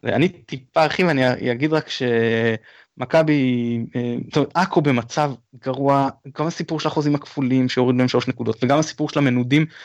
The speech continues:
שנכון גם במכבי יש מנודים, אבל שם זה היה להם בעיות גם עם התנאים, וזה, זה הלך ל-, ל-, הגיע לתקשורת ולחברת כנסת, נאוה בוקר, באמת היה להם שם פיצוץ מאוד רציני, הראש שלהם לא שם,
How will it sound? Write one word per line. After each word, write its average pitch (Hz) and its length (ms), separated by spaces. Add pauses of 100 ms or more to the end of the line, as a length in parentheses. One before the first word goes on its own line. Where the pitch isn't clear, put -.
שנכון 156 320
גם 196 120
במכבי 160 400
יש - 120
מנודים, 113 540 (320)
אבל 123 160
שם 160 340
זה 143 160
היה 123 180
להם 147 140
בעיות 123 220
גם 135 60
עם 123 100
התנאים, 135 540
וזה, 117 220
זה 117 180
הלך 120 240
ל-, 120 340
ל-, 113 100 (320)
הגיע 127 240
לתקשורת 151 760
ולחברת 123 400
כנסת, 170 560
נאוה 135 220
בוקר, 160 320
באמת 156 260
היה 151 80
להם 165 100
שם 160 120
פיצוץ - 300
מאוד 135 140
רציני, 135 240 (400)
הראש 151 260
שלהם 170 300
לא 147 60
שם, 139 240